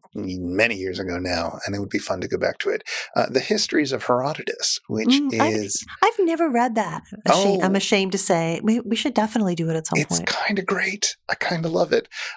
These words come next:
Speaker 1: Um, it is one of the first history books.
Speaker 2: Uh-huh.
Speaker 1: Uh, it's a little bit contentious about that because some of its historical methods are not necessarily what we would,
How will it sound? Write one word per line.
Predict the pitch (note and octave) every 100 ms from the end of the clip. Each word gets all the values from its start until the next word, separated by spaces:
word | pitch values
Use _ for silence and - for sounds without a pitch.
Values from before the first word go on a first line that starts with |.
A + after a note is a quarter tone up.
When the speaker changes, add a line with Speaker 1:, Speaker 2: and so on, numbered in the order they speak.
| -
Speaker 1:
Um, | C3+ C3+ C3 C3 C3 B2+ B2+ - - - - _ -
it | D3+ D#3+ _
is | D3 D3+ D3
one | B2+ C3 A#2+ - A#2+ A#2
of | B2+
the | A#2+ C3
first | - - B2+ - - -
history | C3+ - - G3
books. | G3+ B3 D#4 - - - - -
Speaker 2:
Uh-huh. | B3 A3 B3+
Speaker 1:
Uh, | A#2+ A#2+
it's | - C3+
a |
little | C3+ D3+
bit | E3 -
contentious | C#3 B2+ C#3+ D3 - G#3 - -
about | - - _ G3 G3+
that | G#3 G#3
because | E3+ - C3
some | - A#2
of | B2
its | A#2+ - -
historical | C3 - B2+ - A#2
methods | A2 - - - -
are | - G2 F#2 - - _ - - - - - - - -
not | D#3+ D#3 -
necessarily | D3 C3+ C#3+ - C#3+ D3+ D#3+
what | E3 D3 E3 -
we | D#3+ E3
would, | D#3 F3 E3 D#3+ D3+